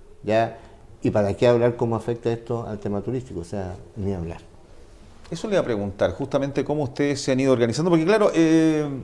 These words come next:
Speaker 2: el lago Yanquihue está la comuna de Puerto Octay, para quienes no son de acá de la zona y que de repente nos ven también, eh, pertenece a la provincia de Osorno, o sea, el lago Yanquihue además
Speaker 1: Es el
Speaker 2: tiene
Speaker 1: segundo lago más grande del país,
Speaker 2: Claro,
Speaker 1: ojo.
Speaker 2: y está dividido justamente en, entre dos provincias, Puerto Octay,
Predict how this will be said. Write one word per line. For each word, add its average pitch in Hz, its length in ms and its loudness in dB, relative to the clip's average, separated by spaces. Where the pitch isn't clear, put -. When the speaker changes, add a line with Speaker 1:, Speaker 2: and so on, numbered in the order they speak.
Speaker 2:
el 143 120 -2
lago 202 180 4
Yanquihue 175 580 2
está 143 180 2
la 143 80 2
comuna 135 200 -2
de 131 40 0
Puerto 120 240 -2
Octay, 135 480 4
para 101 160 2
quienes 113 180 0
no 104 80 -6
son 113 160 -6
de 110 80 0
acá 110 140 4
de 113 100 4
la 107 140 0
zona 127 240 2
y 117 40 0
que 110 60 0
de 107 60 0
repente 110 260 -2
nos 107 140 -6
ven 117 180 -2
también, 110 460 0
eh, 113 380 -4
pertenece 185 320 0
a - 20 4
la 135 140 2
provincia 127 320 -2
de 123 60 -2
Osorno, - 380 0
o - 60 -10
sea, 107 320 -4
el 104 120 -6
lago 143 180 0
Yanquihue 143 320 -4
además 160 260 -2
Speaker 1:
Es - 20 -
el - 400 -20
Speaker 2:
tiene 131 180 6
Speaker 1:
segundo 135 260 8
lago 131 220 10
más 127 140 4
grande 123 220 4
del 107 100 4
país, 143 300 2
Speaker 2:
Claro, 135 240 4
Speaker 1:
ojo. - 120 -8
Speaker 2:
y 113 40 -6
está 135 160 -2
dividido 139 420 2
justamente 139 580 -4
en, 117 120 -4
entre 110 340 -6
dos 123 140 -2
provincias, 110 640 -4
Puerto 147 200 -4
Octay, 226 360 0